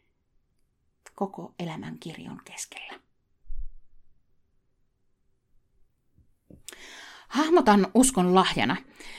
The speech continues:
joka ei ole lähtöisin minusta itsestäni. Pyhä henki vaikuttaa siellä, missä tahtoo, ja vaikuttaa uskon, luottamuksen ja suunnan kohti Kristusta. Minulle on opetettu, ja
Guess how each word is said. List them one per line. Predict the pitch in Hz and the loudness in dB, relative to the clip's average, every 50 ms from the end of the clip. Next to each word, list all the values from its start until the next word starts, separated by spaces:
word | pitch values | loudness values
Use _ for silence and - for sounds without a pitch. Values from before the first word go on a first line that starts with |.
| - - - - - - _ - | -18 -18 -20 -20 -20 -16 _ 2
joka | 185 214 240 240 - 180 175 - | 4 6 6 6 6 4 4 6
ei | 208 196 196 170 | 6 8 8 6
ole | 165 165 160 160 | 4 2 0 0
lähtöisin | 165 160 - - - - 143 143 - - 170 - | 0 -2 -2 -2 -2 -2 -2 -2 -2 -4 -4 -4
minusta | 151 156 - - 170 - - - | -2 -4 -4 -6 0 4 6 6
itsestäni. | - - - - - - - - - - 240 240 - - - - - - - - - - - - - - - - - - - - - - _ _ _ _ - - - - _ _ | 6 6 2 -2 -8 -10 -10 -6 -4 -4 0 4 6 8 10 10 10 8 6 6 6 6 6 6 6 4 -2 -6 -8 -10 -14 -20 -20 -20 _ _ _ _ -20 -20 -20 -20 _ _
Pyhä | - 277 262 247 196 | 6 8 8 8 8
henki | 180 190 185 180 175 170 160 | 6 6 4 2 2 0 0
vaikuttaa | 170 165 165 160 - 165 - - 175 165 165 | 0 0 0 0 -4 -10 -6 -4 -2 -2 -2
siellä, | - - 180 156 160 170 | -2 -4 -4 -4 -4 -4
missä | 190 233 233 - 359 | -2 -2 0 0 0
tahtoo, | - - 240 214 - - - - 185 165 165 - - - - - - - - - - - | 2 4 2 2 2 -2 -6 -4 -4 -4 -4 -4 -8 -14 -20 -20 -18 -18 -18 -20 -8 0
ja | - - 208 | 2 4 6
vaikuttaa | 247 320 339 294 262 185 190 - - 165 160 - - | 8 8 6 6 4 0 -2 0 0 0 0 0 -2
uskon, | - 185 190 - - - - 214 214 220 208 - _ _ - | -2 -4 -4 -4 -4 -2 2 4 4 4 4 2 _ _ -4
luottamuksen | 190 180 175 165 - - 147 151 160 - - - 175 170 170 170 - _ _ | -2 0 0 -2 -2 -6 -6 -6 -6 -4 -4 -4 -4 -4 -4 -8 -12 _ _
ja | - 202 202 | -2 -2 0
suunnan | - - 262 240 180 160 160 165 170 | 4 4 6 6 6 4 0 -4 -2
kohti | - 180 170 156 - - 127 | -2 0 0 0 -2 -6 -8
Kristusta. | - - - - - - - - - - - - - - - - - - - - - - - - - - _ _ _ _ _ _ _ _ _ _ _ _ _ _ _ _ - - - - - - - - - | -8 -10 -10 -8 -8 -10 -8 -6 -4 -2 -2 -2 -6 -10 -10 -2 2 6 6 6 6 4 2 -6 -12 -14 _ _ _ _ _ _ _ _ _ _ _ _ _ _ _ _ -20 -20 -20 -20 -20 -20 -20 -4 4
Minulle | 240 233 214 185 175 170 165 | 8 8 10 10 8 6 6
on | - | 6
opetettu, | - 208 208 - 180 170 165 160 170 - - - 185 | 4 4 4 4 2 2 2 -2 -6 -10 -10 -8 -4
ja | 165 170 170 | 4 6 6